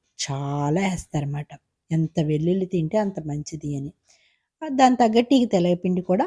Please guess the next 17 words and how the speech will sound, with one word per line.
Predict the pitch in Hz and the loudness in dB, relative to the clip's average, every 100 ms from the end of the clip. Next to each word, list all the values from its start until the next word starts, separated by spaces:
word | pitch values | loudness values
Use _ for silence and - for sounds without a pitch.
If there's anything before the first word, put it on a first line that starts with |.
| 392 | -2
ఆ, | 233 175 | -2 0
వాళ్ళకి | 170 160 156 269 339 _ | -2 -2 -4 -4 -6 _
పాలు | 160 151 196 | 0 2 0
పడతాయనేసి | 196 170 165 160 156 175 254 | -2 -4 -4 -4 -4 -4 -6
ఎక్కువ | - 202 | -8 -8
ఇస్తారు | 175 - 170 | -8 -6 -8
కాబట్టి | 160 151 147 160 285 415 - _ | -6 -6 -6 -6 -4 -4 -6 _
ఈ | 208 | -4
కర్రీ | 196 165 180 202 - _ _ | -2 -2 0 -2 -6 _ _
కంపల్సరీ | 147 147 - 165 160 160 190 | -6 -6 -4 -4 -4 -4 -2
పెడతారు. | 254 175 - 135 - _ _ _ - _ | 0 -2 -2 -10 -10 _ _ _ -20 _
ఇక | 233 220 190 196 196 _ - | 0 2 2 0 -6 _ -4
ఆస్తమా | 147 185 - 262 254 | 0 0 2 4 6
రోగులకు | 208 196 190 | 4 2 0
కూడా | - 214 226 | 0 0 2
చాలా | 196 185 | 0 0
మంచిదంటండి. | 170 156 175 180 180 180 147 156 180 | 0 -2 -4 -4 -4 -6 -6 -6 -8